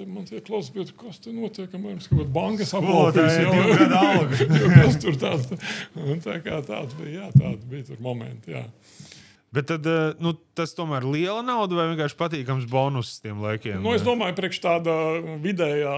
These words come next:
Speaker 1: normālā cilvēka, tā, nu, bija tāda laba alga, es domāju, nu, jau tur no kaut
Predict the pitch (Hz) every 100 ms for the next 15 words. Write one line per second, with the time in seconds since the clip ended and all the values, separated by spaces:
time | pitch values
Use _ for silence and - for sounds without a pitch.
0 | 147 156 185 175 143 143 - 262 277 233
1 | - 202 196 247 226 170 160 170 147 156
2 | 143 139 131 135 143 180 139 160 131 113
3 | 110 107 120 117 120 127 135 131 127 123
4 | 120 120 127